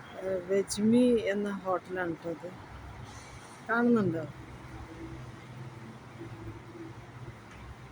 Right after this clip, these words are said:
വെജ്മി. അത് ഇതിൻ്റെ അപ്പുറത്താണ് ട്ടോ.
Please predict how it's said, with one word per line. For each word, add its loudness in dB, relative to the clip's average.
വെജ്മി. 4
അത് 8
ഇതിൻ്റെ 8
അപ്പുറത്താണ് 6
ട്ടോ. 4